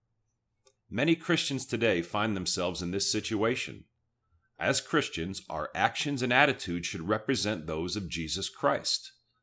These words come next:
Remember, we all are sinners who have been saved by the grace of God. If we never fell to the degree that the prodigal did,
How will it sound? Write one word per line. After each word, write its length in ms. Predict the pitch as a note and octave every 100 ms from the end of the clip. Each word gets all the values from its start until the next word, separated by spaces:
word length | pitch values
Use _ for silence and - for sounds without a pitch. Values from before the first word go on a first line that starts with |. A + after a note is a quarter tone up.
| _ _ _
Remember, 500 | G2+ A2+ C#3+ F#2+ - _ _ _ - _
we 180 | A2 A2+
all 480 | - C#3 C#3 G2
are 160 | - G2
sinners 580 | - - B2+ G2 F2+ -
who 160 | A2
have 180 | G#2 F#2+
been 160 | E2+ E2+
saved 420 | - A#2+ B2 B2
by 140 | F#2
the 80 | F2+
grace 420 | E2 E2 G#2 A2
of 140 | A#2+ G2+
God. 460 | A2 A#2 E2+ - _ _ _ _ _ _
If 160 | - G#2
we 100 | G#2+
never 400 | G2 A#2 C#3 D#3
fell 460 | - - C3+ G#2
to 140 | G#2 G2+
the 100 | F2+
degree 380 | F2+ E2+ B2+ A#2+
that 180 | G2+
the 60 | F2+
prodigal 540 | - - G#2+ D#3 E2+
did, 400 | D2+ D2+ D2 -